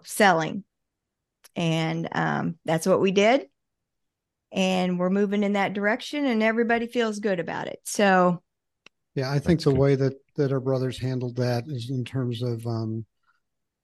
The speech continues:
Speaker 2: uh, you know, he copies documents for everybody and lets everybody see those. And he's, you know,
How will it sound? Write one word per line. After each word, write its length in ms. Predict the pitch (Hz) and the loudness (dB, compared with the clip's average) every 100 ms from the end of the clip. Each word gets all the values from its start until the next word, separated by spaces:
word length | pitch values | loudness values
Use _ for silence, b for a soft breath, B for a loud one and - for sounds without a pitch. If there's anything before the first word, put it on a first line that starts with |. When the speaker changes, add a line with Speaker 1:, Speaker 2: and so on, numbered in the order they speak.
| - | -10
Speaker 2:
uh, 260 | 139 135 139 | -8 -6 -6
you 180 | 143 131 | -4 -2
know, 220 | 127 123 | -2 -2
he 280 | 131 135 135 _ | -2 -4 -8 _
copies 460 | - 135 143 135 113 | 0 0 2 -2 0
documents 600 | 143 135 135 135 131 - | 2 4 2 -2 -2 -4
for 220 | - 127 | -6 -4
everybody 580 | 123 131 127 131 131 131 | 0 0 2 2 2 0
and 120 | 123 | -2
lets 240 | 120 - | -4 -6
everybody 440 | 120 117 117 110 110 | -6 -4 -6 -6 -8
see 260 | - 147 | -6 -6
those. 580 | 127 131 127 127 123 110 | -2 0 2 0 -2 -4
And 160 | 113 107 | -6 -6
he's, 520 | - 113 113 107 - b b b b | -6 -8 -6 -8 -10 b b b b
you 140 | 139 123 | -2 0
know, 380 | 120 117 113 | 0 -2 -4